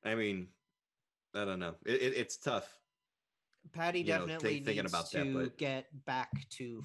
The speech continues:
Speaker 2: form in order for us to, like, say, "Okay."
Speaker 1: Exactly.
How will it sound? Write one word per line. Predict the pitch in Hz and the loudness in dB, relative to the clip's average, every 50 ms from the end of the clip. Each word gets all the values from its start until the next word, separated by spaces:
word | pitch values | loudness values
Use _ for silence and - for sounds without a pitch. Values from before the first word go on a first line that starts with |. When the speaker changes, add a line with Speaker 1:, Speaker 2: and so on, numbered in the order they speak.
| 139 - | -12 -14
Speaker 2:
form | 120 107 107 104 - _ 151 151 _ _ _ _ _ _ | -14 -14 -14 -14 -16 _ -20 -20 _ _ _ _ _ _
in | 151 127 120 | -12 -12 -10
order | 120 120 117 117 117 107 | -10 -10 -8 -8 -10 -10
for | - - 120 117 117 117 - | -10 -12 -14 -12 -12 -12 -10
us | - 120 - - - - - | -10 -10 -10 -12 -14 -14 -12
to, | - | -10
like, | 117 113 113 110 - | -10 -10 -10 -10 -12
say, | - - - 123 120 127 - - | -14 -10 -10 -10 -10 -12 -8 -4
"Okay." | - 262 285 285 - 277 277 285 311 320 403 381 359 - - _ _ _ 277 311 370 _ _ _ _ _ _ _ _ _ | 0 0 0 2 2 0 0 2 0 -2 -2 -4 -6 -6 -10 _ _ _ -20 -20 -20 _ _ _ _ _ _ _ _ _
Speaker 1:
Exactly. | 113 110 98 - - 98 87 73 73 - - - | -4 -2 -2 -2 -2 -2 -2 -2 -6 -12 -16 -18